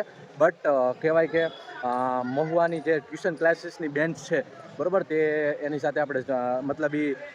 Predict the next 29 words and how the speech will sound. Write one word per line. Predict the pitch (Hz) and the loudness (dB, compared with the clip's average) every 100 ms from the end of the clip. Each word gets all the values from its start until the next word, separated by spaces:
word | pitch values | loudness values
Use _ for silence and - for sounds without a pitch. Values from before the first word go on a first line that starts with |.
| - | -2
આવે | 135 143 | 0 2
છે, | 165 | 0
બરોબર. | 151 160 202 | 0 0 0
તો | 202 160 143 143 | 0 0 2 0
એ | 139 156 | 2 2
લોકો | 156 156 | 2 2
અહીંયા | 156 151 | 2 0
છે, | 170 220 - 240 - - 139 | -2 -6 -6 -12 -12 -10 -4
મતલબ | 143 143 | 0 0
ઈ | 156 | 2
લોકો | 160 151 156 151 | 0 2 2 2
આવેલા | 156 139 156 151 143 | 0 0 0 2 0
છે, | 185 | -2
બે | 165 143 156 | 0 2 2
બેન્ચ | 143 151 | 2 -2
છે | 131 165 | 0 -2
almost. | 160 147 156 208 - - - - - | 0 0 0 -2 -4 -20 -20 -20 -8
તો | 135 135 131 135 131 127 131 143 143 | -2 2 2 2 2 2 0 -4 -2
almost | 165 170 165 170 | -2 -2 -2 -4
ઈ | |
બે | 151 170 | -2 -2
બેન્ચ | 160 170 160 | 0 -2 -2
છે, | - 190 - - - - | -4 -4 -6 -20 -20 -8
તો | 127 123 | -4 -2
લગભગ | 143 147 165 160 160 156 156 - | -2 -2 -2 2 0 2 0 2
ચાલીસથી | 160 170 170 160 | 0 0 -2 -8
પિસ્તાલીસ | 131 - - 175 - 170 156 | -8 -12 -8 -6 0 0 0
સંખ્યા | - 151 143 131 | -4 -6 -2 -2
છે | 156 | -2